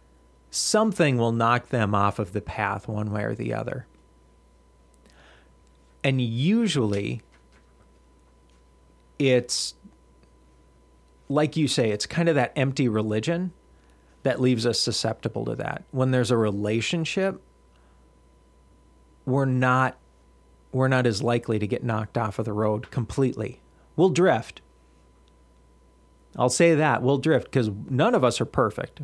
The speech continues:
We drift towards one ditch or the other, and sometimes we zigzag across the road a bajillion times before we get to the end. But, but not having that relationship can cause us en-, to end up in the ditch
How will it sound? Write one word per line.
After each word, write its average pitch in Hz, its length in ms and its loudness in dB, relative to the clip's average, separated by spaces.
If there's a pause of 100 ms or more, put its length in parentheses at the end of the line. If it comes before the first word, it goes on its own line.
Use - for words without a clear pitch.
We 135 180 4
drift 151 300 2
towards 143 300 0
one 131 240 2
ditch 127 260 0
or 139 80 2
the 120 180 0
other, 101 360 -4 (560)
and 117 120 -4
sometimes 131 520 0
we 123 100 2
zigzag 113 540 0
across 107 360 -2
the 117 120 -2
road 110 200 0
a 107 60 -2
bajillion 110 580 -2
times 101 380 -4
before 107 320 -4
we 101 100 -6
get 104 200 -6
to 113 100 -6
the 104 160 -4
end. 95 260 -6 (960)
But, 117 380 2 (3750)
but 131 200 0
not 131 280 2
having 131 360 0
that 117 160 0
relationship 113 640 -2
can 110 120 -4
cause 104 360 -2
us 113 160 -4
en-, 110 260 -6
to - 180 -8
end 110 160 -2
up 110 120 -2
in 117 60 -4
the 107 100 -4
ditch - 480 -10